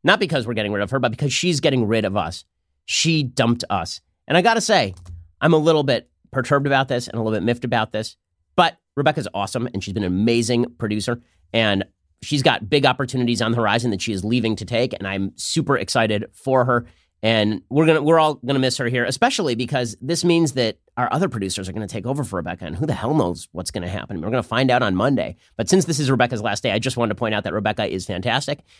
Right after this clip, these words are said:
and when she is running a major movie studio five years from now, I'm gonna be able to say that she once worked for me, which is pretty awesome. So good luck to Rebecca and best wishes, obviously. Okay, so I hate that she's leaving. That's why that goes under things I hate as opposed to things I like. I like Rebecca. I hate that she's leaving.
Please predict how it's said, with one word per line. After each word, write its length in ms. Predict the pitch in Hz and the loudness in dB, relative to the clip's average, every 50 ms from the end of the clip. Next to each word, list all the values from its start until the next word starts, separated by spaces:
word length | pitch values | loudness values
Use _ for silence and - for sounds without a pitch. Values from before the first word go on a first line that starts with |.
| _ _ _ | _ _ _
and 280 | - 101 101 95 95 98 - | -2 0 0 0 0 -2 -2
when 200 | 110 113 117 113 | 0 0 0 0
she 240 | - - 127 117 117 | 0 2 0 0 0
is 200 | - 101 107 101 | 0 -2 -2 0
running 300 | 117 120 113 113 110 101 | 0 2 2 2 2 2
a 80 | 92 | 2
major 200 | 107 110 104 110 | 0 0 2 2
movie 280 | 117 123 151 156 147 131 | 4 4 4 4 2 -2
studio 340 | - - 147 131 131 127 123 | -2 0 0 2 2 0 2
five 240 | - 127 113 113 110 | 2 2 0 2 2
years 220 | 113 113 113 - | 0 0 0 0
from 100 | - 120 | 0 0
now, 220 | 117 107 107 101 - _ _ _ _ _ _ _ - | 2 2 2 0 -2 _ _ _ _ _ _ _ 2
I'm 80 | 135 | 4
gonna 80 | 151 135 | 4 4
be 80 | 127 131 | 4 2
able 160 | 123 107 120 | 0 0 -2
to 80 | 110 | -4
say 260 | 98 - 143 127 135 135 | -2 0 0 0 0 0
that 240 | 127 131 131 127 - _ _ | 0 0 -2 -2 -6 _ _
she 180 | - - 151 | -6 -2 2
once 160 | 147 160 165 - | 2 2 2 2
worked 160 | 160 214 - | -2 -4 -6
for 80 | - | -6
me, 140 | 82 80 71 | -6 -6 -6
which 160 | 69 82 - | -6 -8 -8
is 60 | 98 90 | -10 -8
pretty 200 | - 113 98 - | -6 -6 -6 -4
awesome. 380 | - 98 92 87 - 73 80 | -4 -4 -4 -4 -6 -8 -8
So 200 | 90 - 90 87 - _ _ _ _ _ | -6 -6 -6 -6 -8 _ _ _ _ _
good 160 | - 147 160 | 0 2 4
luck 200 | 175 - - 131 | 4 4 2 2
to 260 | - 147 127 117 - - | 0 0 0 0 0 -2
Rebecca 500 | 117 117 123 123 120 123 127 117 110 - | -2 0 2 0 2 2 0 -2 0 -2
and 200 | 101 95 95 90 | -2 -2 -2 -2
best 200 | 107 98 - - | -2 -2 -2 -2
wishes, 400 | 123 107 - 113 98 92 87 95 - - | -2 -2 0 -2 -2 -4 -4 -6 -4 -4
obviously. 500 | 98 95 90 98 92 - 98 82 82 - | -4 -2 -2 -4 -4 -4 -4 -6 -2 0
Okay, 280 | 120 139 - 123 95 - - _ _ _ _ | 0 0 0 -2 -6 -6 -8 _ _ _ _
so 120 | - - 139 | -2 0 2
I 120 | 131 151 | 4 4
hate 160 | 165 165 143 | 2 2 0
that 100 | 139 117 | -2 -4
she's 140 | - 120 92 | -4 -4 -4
leaving. 240 | 101 87 - - 85 | -4 -6 -6 -8 -10
That's 120 | 85 87 | -6 -4
why 120 | 127 107 98 | -2 -2 -2
that 100 | 92 - | 0 -2
goes 160 | 113 101 104 | -2 -2 -2
under 160 | 101 90 90 | -4 -4 -4
things 180 | - 101 95 92 | -4 -4 -4 -4
I 120 | 90 90 | -4 -4
hate 160 | 110 101 90 | -4 -4 -4
as 100 | 95 87 | -4 -6
opposed 220 | 85 - 104 95 - | -6 -6 -6 -6 -4
to 40 | |
things 160 | - 104 98 101 | -4 -4 -4 -2
I 60 | 95 | -4
like. 160 | 90 78 78 | -4 -2 0
I 80 | 98 120 | 2 4
like 180 | 139 156 - | 4 4 4
Rebecca. 280 | 147 127 127 117 - 123 | 2 2 0 0 0 -2
I 100 | 98 98 | -2 -2
hate 160 | 110 104 - | -2 -4 -6
that 80 | 95 - | -6 -8
she's 160 | - 87 87 | -8 -8 -8
leaving. 300 | 95 82 73 76 71 | -8 -8 -8 -10 -12